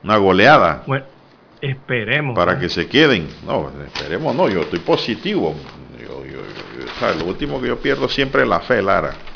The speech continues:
Speaker 1: Y la esperanza cierta. Y que estos son equipos que sí se le puede hacer, eh, la goleada.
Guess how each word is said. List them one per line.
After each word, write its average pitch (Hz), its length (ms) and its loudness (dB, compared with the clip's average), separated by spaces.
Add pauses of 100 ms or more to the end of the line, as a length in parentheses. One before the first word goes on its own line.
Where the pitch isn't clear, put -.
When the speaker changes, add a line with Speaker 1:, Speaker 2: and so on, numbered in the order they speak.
(1000)
Speaker 1:
Y - 40 -14
la 73 80 -8
esperanza 90 580 0
cierta. 90 520 -2 (1400)
Y 82 140 -8
que 78 600 -4
estos - 260 -6
son 131 160 -4
equipos 143 400 -6
que 143 100 -2
sí - 180 -8
se 262 160 -8
le 202 100 -6
puede 226 280 -6
hacer, 214 320 -4
eh, 117 560 -2 (180)
la 87 120 -2
goleada. 101 600 0